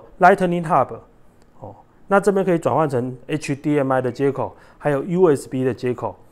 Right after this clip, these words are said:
那你的U S B接口不够多怎么办？你可以再接一个 Hub，接上去之后，原本是三个就变成几个？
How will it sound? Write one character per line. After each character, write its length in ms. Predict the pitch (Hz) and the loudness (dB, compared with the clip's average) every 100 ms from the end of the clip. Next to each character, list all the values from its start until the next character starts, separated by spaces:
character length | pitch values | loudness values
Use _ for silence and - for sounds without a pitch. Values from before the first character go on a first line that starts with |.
| - - - | -20 -12 2
那 280 | 240 190 143 - | 4 4 0 -6
你 120 | 160 | -2
的 80 | 190 | 0
U 140 | 254 | 4
S 160 | 269 202 | 4 2
B 100 | 226 | 0
接 160 | 254 | 2
口 140 | 262 180 | 4 4
不 140 | 156 | 4
够 200 | 180 226 | 6 8
多 240 | 202 190 196 | 8 4 4
怎 140 | 147 | 4
么 80 | 135 | 4
办？ 240 | 175 131 104 - - | 4 4 0 -12 -10
你 140 | 123 | -6
可 80 | 165 | -2
以 40 | |
再 80 | 165 | -2
接 220 | 143 147 | 0 -2
一 60 | 139 | 0
个 280 | 135 113 110 | 0 -2 -6
Hub， 260 | - 156 120 113 - _ _ _ _ _ _ _ _ - | -2 0 0 -4 -18 _ _ _ _ _ _ _ _ 0
接 140 | 226 | 6
上 180 | 226 208 | 6 6
去 140 | 190 170 | 2 -2
之 100 | 175 | 2
后， 300 | 185 135 - | 4 4 2
原 160 | 156 | 0
本 120 | 175 143 | 2 0
是 100 | 160 | 0
三 260 | 190 170 | 2 2
个 140 | 165 135 | 0 -2
就 100 | 147 | 0
变 160 | 151 | -2
成 140 | 123 110 | -2 -4
几 160 | 107 | -10
个？ 180 | 95 | -12